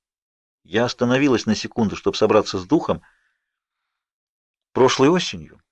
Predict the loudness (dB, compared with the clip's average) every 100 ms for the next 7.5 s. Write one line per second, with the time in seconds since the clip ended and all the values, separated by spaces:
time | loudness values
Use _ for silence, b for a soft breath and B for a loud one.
0 | _ _ _ _ _ _ _ _ _ 2
1 | 2 4 2 0 0 2 2 2 0 -4
2 | -12 -14 -4 0 0 -2 -4 -2 -2 -2
3 | -2 -2 0 0 0 -2 -4 -4 -4 -4
4 | -4 -6 -6 -16 _ _ _ _ _ _
5 | _ _ _ 2 4 4 2 2 0 2
6 | 2 2 -2 -2 0 0 0 -4 -4 -2
7 | -4 -4 -8 -14